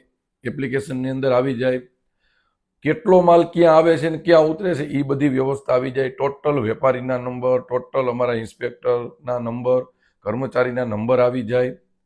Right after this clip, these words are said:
એમ જ રોજના ભાવ, છેલ્લા આઠ દિવસના ભાવ અને કોઈ પણ માહિતી જોતી હોય એ પી એમ સી ને લગતી તો ખેડૂતને લગતી, તો એ એપ્લિકેશનની અંદર એને તરત જ ઈસી સેકન્ડે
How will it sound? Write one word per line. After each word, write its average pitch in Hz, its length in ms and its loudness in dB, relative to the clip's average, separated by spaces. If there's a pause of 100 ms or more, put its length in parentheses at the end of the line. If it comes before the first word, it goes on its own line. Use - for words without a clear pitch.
(340)
એમ 175 180 4 (120)
જ - 20 -6 (480)
રોજના 156 500 4
ભાવ, 127 200 4 (560)
છેલ્લા 143 340 4
આઠ 147 220 6
દિવસના 147 520 2
ભાવ 120 240 2 (480)
અને 151 160 -2 (180)
કોઈ 175 380 4
પણ 185 240 4
માહિતી 165 420 4
જોતી 139 300 0
હોય 143 240 -2
એ - 100 -2
પી 165 220 0
એમ 165 140 -8
સી 165 140 -10
ને 165 60 4 (100)
લગતી 165 380 -2
તો 180 40 0 (120)
ખેડૂતને 202 480 6
લગતી, 117 340 -8 (420)
તો 135 160 -2
એ - 20 -8 (120)
એપ્લિકેશનની 143 800 -2
અંદર 135 200 -2 (120)
એને 131 180 -4 (120)
તરત 139 400 0 (200)
જ - 20 -10 (180)
ઈસી 151 300 -6 (140)
સેકન્ડે 175 420 4